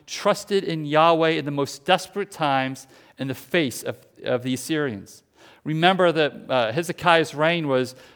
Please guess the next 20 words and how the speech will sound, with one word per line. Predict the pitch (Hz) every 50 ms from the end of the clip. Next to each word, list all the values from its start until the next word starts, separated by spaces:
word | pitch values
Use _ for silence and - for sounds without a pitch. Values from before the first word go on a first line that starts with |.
| _ _
uh, | - 113 117 113
marked | 117 123 139 156 175 180 - - - - -
by | - 143 135 135 135 131
the | 123 135 131
Assyrian | 127 - - - 170 170 165 160 151 135
siege, | - - - - 208 190 165 131 110 101 - - - - - _ _ _ _ _ _ _ _ _ _ _
by, | 139 135 135 131
uh, | 123 120 117 113
Sennacherib | - - 147 156 175 175 - - 131 127 113 110 107
besieging | 113 - - - - 170 170 170 165 139 151 139 131 123 - - - _
Jerusalem. | - 143 147 156 180 180 175 - - 131 110 98 - - - _ _ _ _ _ _ _ _
So | - 151 139
Hezekiah's | 135 185 202 190 196 - 180 185 180 175 160 -
faithfulness, | - - 175 175 175 - 160 139 135 135 135 -
that | - 151 170 190 180
is | 180 151 143
what | 156 160 151 143
is | 143 135 113
being | - 151 143 139 135
highlighted | 117 - 180 180 185 170 156 147 139 135 127 127 113